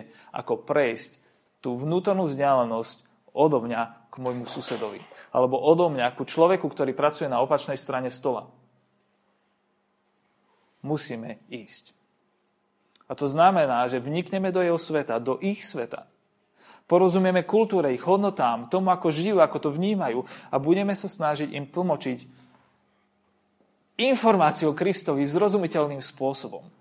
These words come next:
Tak ako keď ide niekto do cudziny, sa musí naučiť kultúru a jazyk, zvyky a hodnoty danej spoločnosti, tak isto platí aj o nás, keď sme tu na Slovensku a snažíme sa priblížiť možno nejakým skupinám alebo jednotlivcovi, ktorý je jednoducho iný ako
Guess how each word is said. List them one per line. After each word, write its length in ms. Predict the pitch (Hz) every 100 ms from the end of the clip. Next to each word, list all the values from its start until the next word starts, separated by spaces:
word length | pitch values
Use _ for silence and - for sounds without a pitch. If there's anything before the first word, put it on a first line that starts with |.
| _ _ _ _ - - _
Tak 160 | 170 165
ako 240 | 170 180
keď 160 | 190 170
ide 240 | 196 185
niekto 320 | 180 185 170
do 120 | 165 156
cudziny, 320 | 190 202 180
sa 160 | - 156
musí 160 | 147
naučiť 320 | 160 147 139
kultúru 560 | 135 190 208 202 160 131
a 80 | 139
jazyk, 400 | 175 175 127 - - _ _ _ _ _ _ _ _ -
zvyky 400 | 139 180 233 185 135
a 80 | 123
hodnoty 420 | 175 190 180 139
danej 320 | 147 160 151
spoločnosti, 560 | - 175 165 156 - 156
tak 240 | 165 160 202
isto 300 | 190 - 185
platí 320 | 170 165 165
aj 40 | 135
o 80 | 180
nás, 220 | 160 135
keď 160 | - 147
sme 240 | 160 143
tu 140 | 160 180
na 100 | 170
Slovensku 720 | - 180 151 120 - 127 127 - - -
a 80 | 151
snažíme 400 | 180 175 190 175
sa 160 | 165
priblížiť 560 | 160 180 214 202 151 156
možno 240 | 156 156
nejakým 400 | 160 160 175 165
skupinám 500 | - 190 196 202 180
alebo 320 | 160 160 165
jednotlivcovi, 600 | 170 240 277 214 185 185 175
ktorý 180 | 202
je 80 | 202 196
jednoducho 240 | 196 220 214
iný 260 | 240 262 262
ako 180 | 247 208